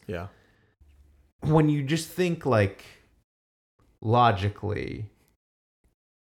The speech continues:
Speaker 2: think about, like, the level of advanced and smart that we are right now.
Speaker 1: Sure.
Speaker 2: We're nowhere close to going to other galaxies or solar systems even.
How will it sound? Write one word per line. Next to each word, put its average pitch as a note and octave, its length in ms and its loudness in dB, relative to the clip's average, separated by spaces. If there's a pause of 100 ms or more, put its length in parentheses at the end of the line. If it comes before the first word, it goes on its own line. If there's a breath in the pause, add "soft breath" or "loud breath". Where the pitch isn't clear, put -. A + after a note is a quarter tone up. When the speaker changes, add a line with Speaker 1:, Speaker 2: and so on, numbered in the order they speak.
(600)
Speaker 2:
think F#3+ 140 4
about, G3 180 4
like, B2 140 0
the C3 100 6
level A#2 360 4
of F#2+ 420 2 (340)
advanced G2+ 680 0
and G2 140 2
smart G#2 440 0
that G#2 80 0
we G2 240 2
are F#2 440 0 (320)
right G2+ 280 -2
now. D#2 440 -10
Speaker 1:
Sure. F2 340 -8 (1120)
Speaker 2:
We're C#3+ 120 6
nowhere F3 300 6
close A#2+ 640 4
to - 80 -4
going G2 320 2
to - 140 -4
other F#2+ 520 2 (720)
galaxies G2 800 0
or F#2+ 460 2 (140)
solar G2 400 4
systems - 440 -6
even. - 380 -12